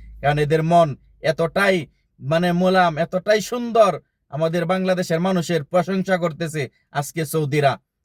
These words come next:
কারণ সৌদিরা তারা আমাদের বাংলাদেশের প্রশংসায়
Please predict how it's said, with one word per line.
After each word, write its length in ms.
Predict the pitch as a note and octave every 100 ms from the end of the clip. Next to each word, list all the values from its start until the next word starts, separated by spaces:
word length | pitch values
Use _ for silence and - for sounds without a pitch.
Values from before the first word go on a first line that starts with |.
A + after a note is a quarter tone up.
| -
কারণ 200 | C#3 E3+ D3+
সৌদিরা 380 | E3+ D#3+ F#3 F#3+
তারা 260 | F#3 F#3 D#3+ - _ _
আমাদের 280 | C#3 D3+ D#3+
বাংলাদেশের 680 | F3 F3+ F3+ F3 - D3+ B2 _ _
প্রশংসায় 720 | D3+ D#3 D#3+ E3 C#3+ E3+ D3